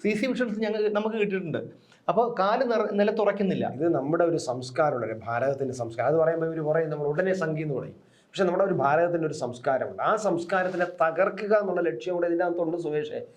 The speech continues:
Speaker 2: നമ്മൾ പറയും പോലെ ഒന്നും അല്ല. അത് ഇതിനകത്തുള്ള ആ, ആ, ആ, അതിന്റെ അടിയിൽ കിടക്കുന്ന ഒരു അജണ്ട ഇതാണ്. ഇവരെ പ്രോത്സാഹിപ്പിക്കുമ്പോ ഇവർക്ക് സ്വാതന്ത്ര്യം, ആ, യുവാക്കൾക്ക് സ്വാതന്ത്ര്യം കൊടുക്കാൻ വേണ്ടിയിട്ടാണ് ഇവർ നിൽക്കുന്നതെന്നാണ്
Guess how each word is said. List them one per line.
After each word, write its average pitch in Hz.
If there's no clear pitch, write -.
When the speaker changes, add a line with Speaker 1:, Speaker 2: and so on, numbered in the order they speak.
Speaker 2:
നമ്മൾ 208
പറയും 196
പോലെ 208
ഒന്നും 196
അല്ല. 147
അത് 175
ഇതിനകത്തുള്ള 214
ആ, 165
ആ, 151
ആ, 151
അതിന്റെ 185
അടിയിൽ 180
കിടക്കുന്ന 196
ഒരു 185
അജണ്ട 196
ഇതാണ്. 156
ഇവരെ 214
പ്രോത്സാഹിപ്പിക്കുമ്പോ 208
ഇവർക്ക് 214
സ്വാതന്ത്ര്യം, 208
ആ, 214
യുവാക്കൾക്ക് 220
സ്വാതന്ത്ര്യം 220
കൊടുക്കാൻ 208
വേണ്ടിയിട്ടാണ് 196
ഇവർ 196
നിൽക്കുന്നതെന്നാണ് 190